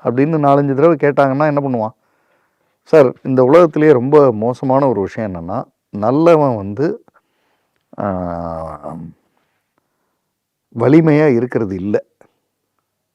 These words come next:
நல்லவன் வந்து வீக்கா இருக்கிறது தான்.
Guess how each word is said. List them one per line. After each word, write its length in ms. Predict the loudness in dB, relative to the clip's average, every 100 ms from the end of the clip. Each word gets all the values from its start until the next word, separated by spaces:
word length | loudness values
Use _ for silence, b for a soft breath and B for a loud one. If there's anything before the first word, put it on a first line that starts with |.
| _ _ _ _ _ _ _ -14
நல்லவன் 460 | -6 0 2 2
வந்து 220 | 0 -4 -4
வீக்கா 300 | -4 0 0
இருக்கிறது 320 | 0 -6 -12
தான். 180 | -16